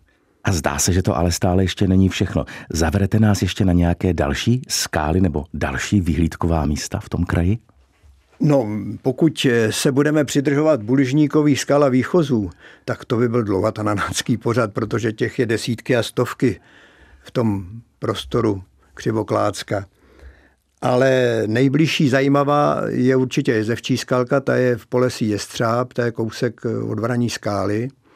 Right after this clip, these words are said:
Speaker 2: A potom na Stojte mi u Kublova při Zelené značce máme Zděckou skalku a <clears throat> nedaleko od ní je v lese Pískačka a Kamenec.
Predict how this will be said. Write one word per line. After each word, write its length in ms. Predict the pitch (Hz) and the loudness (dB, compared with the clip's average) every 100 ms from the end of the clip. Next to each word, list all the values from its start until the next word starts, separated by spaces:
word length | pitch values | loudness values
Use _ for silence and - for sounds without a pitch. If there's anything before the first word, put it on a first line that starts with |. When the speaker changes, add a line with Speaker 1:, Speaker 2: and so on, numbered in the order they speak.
| _ - - - - _ - | _ -20 -20 -20 -20 _ -8
Speaker 2:
A 120 | 120 | -6
potom 560 | - 123 156 151 135 120 - - - _ | -2 0 0 2 0 -2 -14 -20 -20 _
na 100 | 117 | -6
Stojte 420 | 110 - 131 123 131 | -4 0 0 2 0
mi 140 | 131 | 0
u 80 | 127 | -2
Kublova 640 | 147 123 135 127 127 131 120 | -4 0 2 4 2 0 -6
při 180 | - 123 | -6 -2
Zelené 400 | 113 127 135 135 | 0 2 2 2
značce 400 | 117 117 - 143 | 0 -2 0 0
máme 300 | 131 131 117 | 2 2 2
Zděckou 540 | 107 110 113 - 123 | 0 -2 -2 0 2
skalku 760 | 113 - 107 110 107 117 123 139 - _ _ - - - _ - | 2 0 0 0 0 2 2 0 -6 _ _ -20 -20 -20 _ -6
a 260 | 117 117 117 _ _ | -2 -2 -2 _ _
<clears throat> 300 | - 180 147 | -4 0 2
nedaleko 580 | 131 120 120 139 135 147 | 4 4 4 4 2 0
od 180 | 127 120 | 0 2
ní 320 | 135 139 139 135 _ _ _ _ _ - | 4 6 4 0 _ _ _ _ _ -4
je 360 | 117 131 131 | 2 4 4
v 60 | 113 | 2
lese 320 | 127 123 156 | 2 2 -2
Pískačka 680 | 123 127 - 143 131 - 135 | 0 -2 -2 -2 -2 -2 -2
a 40 | 123 | 0
Kamenec. 640 | 120 120 117 92 - - | 2 2 2 -2 -4 -16